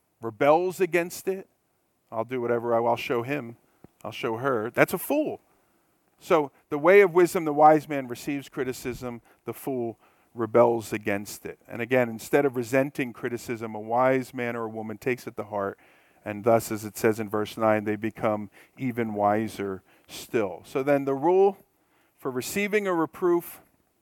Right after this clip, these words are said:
is to be more concerned to get the benefit of the reproof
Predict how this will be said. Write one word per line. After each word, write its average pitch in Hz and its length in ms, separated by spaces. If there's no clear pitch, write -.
is 131 140
to - 80
be 143 120
more 165 320
concerned 160 640
to 160 80
get 139 200
the 127 80
benefit 143 460
of 110 180
the 113 100
reproof 107 640